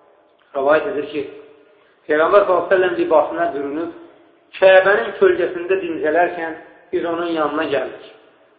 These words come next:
və ona şikayət edib dedik, "Ya Rasulullah, bizim üçün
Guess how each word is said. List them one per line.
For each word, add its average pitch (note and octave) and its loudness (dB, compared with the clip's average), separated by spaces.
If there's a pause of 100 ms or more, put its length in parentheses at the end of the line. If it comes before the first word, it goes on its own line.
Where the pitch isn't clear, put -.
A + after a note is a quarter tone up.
(200)
və F#3 4
ona F#3+ 0
şikayət D#3+ 2
edib D3 -8
dedik, B2 -4 (920)
"Ya D#3+ 4
Rasulullah, C3+ -4 (800)
bizim F#3+ -2
üçün F#3+ 0